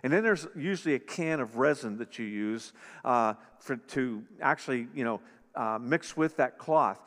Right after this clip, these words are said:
If you just mix that resin with the cloth and put it over the cloth, you have a sticky mess, and it will never stop being sticky and messy. It's just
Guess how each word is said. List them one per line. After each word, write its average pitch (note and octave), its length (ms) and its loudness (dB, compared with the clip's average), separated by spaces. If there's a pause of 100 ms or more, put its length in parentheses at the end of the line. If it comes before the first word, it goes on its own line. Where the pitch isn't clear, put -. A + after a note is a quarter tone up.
(160)
If D3 180 -4
you C4 120 4
just C4+ 280 -2
mix F3+ 280 0
that E3 240 4
resin C#3 400 2
with F3+ 260 4
the D#3 60 -2
cloth C#3 460 2
and A2 100 -8
put E3+ 200 -4
it E3 80 0
over C#3+ 180 -2
the A#2+ 60 -4
cloth, A#2+ 320 -2 (200)
you G3 120 6
have F3 80 6
a A#2 60 -2
sticky - 520 -4
mess, D#3+ 300 0 (180)
and C#3+ 80 0
it F#3+ 80 4
will D3+ 140 2
never A3 320 2
stop F#3 320 2
being E3 180 2
sticky E3+ 520 -2 (140)
and B2+ 140 -4
messy. A#2 380 -2
It's F#2+ 100 -8
just A#2+ 140 -6